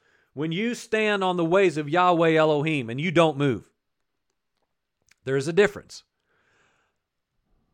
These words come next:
Yahweh came as a man, but not as the man we've been presented in modern day Christianity. He's a social justice savior.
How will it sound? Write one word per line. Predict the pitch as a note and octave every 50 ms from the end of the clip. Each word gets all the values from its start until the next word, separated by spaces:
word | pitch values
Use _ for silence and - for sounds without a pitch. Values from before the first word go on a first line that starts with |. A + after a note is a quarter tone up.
| _ _ _ _ _ _ _ _ _ _ _ _ _ _ _ _ -
Yahweh | B2 C#3+ E3+ F3+ F#3+ F3+ E3
came | - F#3 F3+ F3+ F3
as | D#3 C3+
a | D#3
man, | D3 D#3+ D#3 D#3 D3 C3+
but | C3+ B2+
not | C3+ C#3+ D3+ D#3+
as | D3+ -
the | - D3
man | C#3 C#3+ C#3+ C#3 C3+
we've | B2+ A#2+ A2+
been | B2 A2+
presented | A2 - A2+ G2+ G2 F#2+ F2 E2+ E2+ E2+
in | F#2
modern | G2 G2+ A2 A#2+ A2+ G#2+ G2+
day | G2 F#2+ F#2
Christianity. | F#2+ - G#2 F#2 - - - E2+ D2 C2+ C#2+ C#2 - - _ _ _
He's | - D#3+ F#3 D#3+
a | B2
social | - - - F3 F3 D#3+ - - D3
justice | B2 G#2+ A2 D3+ D#3+ D#3+ D#3 - D3+ C#3+ C#3
savior. | - - - D#3+ E3+ F3 E3+ D#3+ E3 E3 E3 D#3+ E3